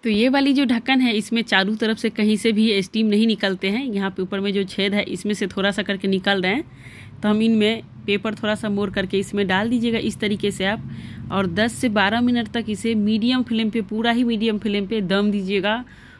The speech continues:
बहुत ही ज़्यादा टेस्टी आलू दम बन करके तैयार होते हैं। तो इसे हमें दम देते हुए दस से बारह मिनट हो चुके हैं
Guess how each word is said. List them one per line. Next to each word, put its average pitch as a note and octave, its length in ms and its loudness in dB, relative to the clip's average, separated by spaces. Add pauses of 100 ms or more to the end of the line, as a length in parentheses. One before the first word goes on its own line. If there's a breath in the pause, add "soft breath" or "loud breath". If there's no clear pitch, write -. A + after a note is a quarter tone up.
(180 loud breath)
बहुत A3+ 340 0
ही B3+ 60 2
ज़्यादा A#3 240 2
टेस्टी A3 540 -2 (100)
आलू F#3+ 200 2
दम G3 160 0
बन F#3+ 140 0
करके F#3+ 280 -2
तैयार F#3+ 280 2
होते G3 260 -4
हैं। G3+ 200 -2 (440 loud breath)
तो G#3+ 80 -2
इसे A3+ 160 0
हमें A3 280 2
दम G#3+ 200 2
देते G#3+ 260 2
हुए G#3 220 0
दस F#3+ 240 -2
से A3 140 -2
बारह F#3 280 0
मिनट G#3+ 280 0
हो G#3+ 140 0
चुके A3 280 -4
हैं C#4+ 200 0